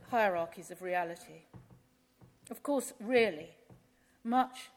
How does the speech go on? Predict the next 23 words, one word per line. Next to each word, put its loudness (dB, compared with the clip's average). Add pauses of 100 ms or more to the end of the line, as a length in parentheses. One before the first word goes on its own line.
(220)
that -14
is -16
held -4
to -16
be -6
real -10 (140)
isn't -10
so, -12 (640)
and -8
quite 4
a 0
lot 2
that -10
is -14
dismissed -10
as -12
unreal -4 (200)
is -10
not -2
only -4
real, -8 (480)
but -10
essential -6